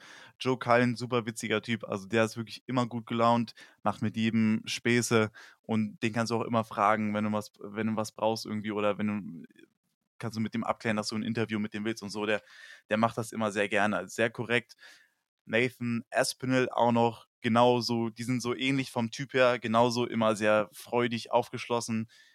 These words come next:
Die beiden würde ich auf jeden Fall top nennen. Die, die, die beiden sind immer sehr sympathisch. Wen hab ich denn noch so getroffen? Ich habe ja auch mittlerweile schon Luke Littler getroffen.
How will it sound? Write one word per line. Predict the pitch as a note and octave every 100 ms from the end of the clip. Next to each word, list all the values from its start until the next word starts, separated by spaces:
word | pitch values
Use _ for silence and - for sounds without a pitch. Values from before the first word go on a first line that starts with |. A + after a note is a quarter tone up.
| _ _ -
Die | B2+
beiden | A2+ A#2+ B2+ B2
würde | A2+ A#2
ich | -
auf | A2 -
jeden | A#2
Fall | A2 G#2+ G2+ G2 -
top | - A#2 -
nennen. | G#2+ G#2+ A2+ A2+ _ - - _
Die, | A2+ G#2+ G#2
die, | - F2
die | _
beiden | G#2+ G#2+ G#2+
sind | G#2
immer | G#2
sehr | G2 A2 A2
sympathisch. | G#2+ G#2+ G#2 G#2+ G2+ -
Wen | - G#2
hab | C3
ich | B2
denn | A2+
noch | A#2 C#3
so | -
getroffen? | G#2 - A#2 A2+ G2+
Ich | A2
habe | B2
ja |
auch | A#2 A#2
mittlerweile | A2+ A#2 A#2 A#2
schon | A2+ A2+ A2+
Luke | A2+ B2+
Littler | C3 B2
getroffen. | A#2+ - B2 C#3+ C#3